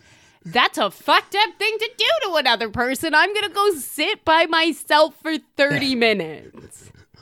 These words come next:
Speaker 2: Which is why that is the number one top review.
Speaker 1: Wow.
Speaker 2: Scrolling further down, five stars from Tammy. "Don't give to your mom."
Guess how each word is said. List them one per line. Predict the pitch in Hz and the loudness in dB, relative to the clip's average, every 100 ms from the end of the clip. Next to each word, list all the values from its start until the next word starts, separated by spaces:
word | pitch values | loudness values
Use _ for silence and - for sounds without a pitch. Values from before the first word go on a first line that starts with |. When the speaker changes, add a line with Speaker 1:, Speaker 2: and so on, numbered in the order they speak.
| _ | _
Speaker 2:
Which | 139 143 | 0 2
is | 143 147 | 0 4
why | 156 151 | 4 4
that | 175 185 151 | 2 2 2
is | 143 | 0
the | - 131 | 0 0
number | 147 160 | 2 4
one | 147 139 135 | 4 4 2
top | 151 131 131 | 2 2 4
review. | 123 110 92 - - | 0 2 0 0 -4
Speaker 1:
Wow. | - 254 277 262 240 226 202 185 180 | -6 0 4 6 6 6 6 4 0
Speaker 2:
Scrolling | - 139 139 143 135 | -2 4 6 6 4
further | - 151 147 147 | 4 6 6 4
down, | 185 285 349 | 4 4 2
five | 311 214 220 277 | 2 4 4 2
stars | - 202 240 - | 2 4 4 2
from | 202 | -6
Tammy. | - 240 294 156 90 | 2 4 6 4 0
"Don't | - 254 427 | 2 4 4
give | - 104 - | 2 -2 -2
to | 107 | -4
your | 85 | -2
mom." | 90 131 139 98 139 | 2 4 4 2 -2